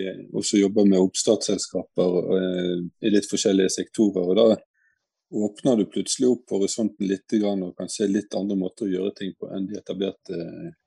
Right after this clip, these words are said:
kan gjøre. Så for meg i hvert fall har det vært en veldig fordel å, å jobbe i litt forskjellige bransjer, og også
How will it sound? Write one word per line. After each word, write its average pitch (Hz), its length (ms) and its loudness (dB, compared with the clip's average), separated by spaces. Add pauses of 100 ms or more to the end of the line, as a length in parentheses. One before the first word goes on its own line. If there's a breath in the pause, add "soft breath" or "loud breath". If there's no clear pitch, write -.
(140)
kan 90 120 -12
gjøre. 90 340 -6
Så 113 140 -4
for 117 100 2
meg 123 200 6
i 92 40 2
hvert 117 160 2
fall 127 140 2
har 113 80 2
det 107 80 0
vært - 180 -6
en 95 120 -6
veldig 98 160 -6
fordel 92 400 -4
å, 87 60 -4 (960)
å 110 100 0
jobbe 101 400 0
i 92 480 -4 (920)
litt 131 240 4
forskjellige 104 460 4
bransjer, 98 400 4 (100)
og 101 400 2 (460)
også 101 440 -2